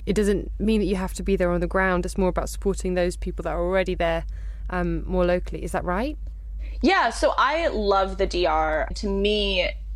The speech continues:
Speaker 2: it's a country that I feel quite at home in, which is one of the reasons why I find it very wonderful. Um,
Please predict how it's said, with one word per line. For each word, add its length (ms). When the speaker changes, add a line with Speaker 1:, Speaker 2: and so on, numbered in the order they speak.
Speaker 2:
it's 140
a 40
country 280
that 120
I 120
feel 160
quite 200
at 60
home 340
in, 180
which 160
is 120
one 80
of 60
the 80
reasons 340
why 240
I 60
find 240
it 80
very 180
wonderful. 560
Um, 380